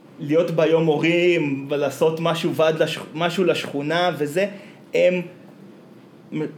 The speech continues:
עושים ימות-, ימים כלילות כדי לדבר על הדבר הזה, שתכלס, כאילו, זה קצת נראה שברור מה שקורה שם. כאילו, ב-, די ברור מה, מה קרה. אוקיי? אז סתם, כאילו, על ה-, על משפט ו-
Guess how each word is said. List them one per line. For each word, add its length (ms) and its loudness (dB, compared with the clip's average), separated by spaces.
עושים 280 -2
ימות-, 400 0
ימים 300 0
כלילות 480 2
כדי 240 0
לדבר 520 2
על 160 2
הדבר 640 2
הזה, 200 -2
שתכלס, 580 -4
כאילו, 240 -4
זה 160 -4
קצת 300 -2
נראה 220 0
שברור 640 -2
מה 140 -2
שקורה 460 -4
שם. 220 -10
כאילו, 140 -4
ב-, 220 -2
די 140 2
ברור 320 -2
מה, 360 -6
מה 120 -6
קרה. 300 -6
אוקיי? 240 -2
אז 280 -12
סתם, 360 0
כאילו, 200 -4
על 120 -4
ה-, 60 -6
על 260 -4
משפט 640 -4
ו- 60 -4